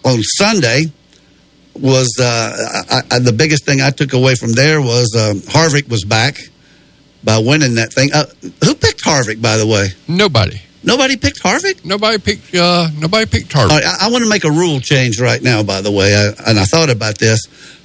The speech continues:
Speaker 1: 'cause we're gonna have some Wednesday races. We're gonna have, uh, we're gonna have one this week. We're gonna have one next week, I think, at Bristol. Um, but, um, whoever you pick on the show,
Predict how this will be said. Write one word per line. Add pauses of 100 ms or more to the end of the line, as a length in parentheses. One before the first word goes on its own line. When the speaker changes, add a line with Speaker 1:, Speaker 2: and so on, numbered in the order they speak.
Speaker 1:
'cause
we're
gonna
have
some
Wednesday
races.
We're
gonna
have,
uh, (160)
we're
gonna
have
one
this
week. (580)
We're
gonna
have
one
next
week,
I
think,
at
Bristol. (640)
Um, (180)
but,
um, (220)
whoever
you
pick
on
the
show,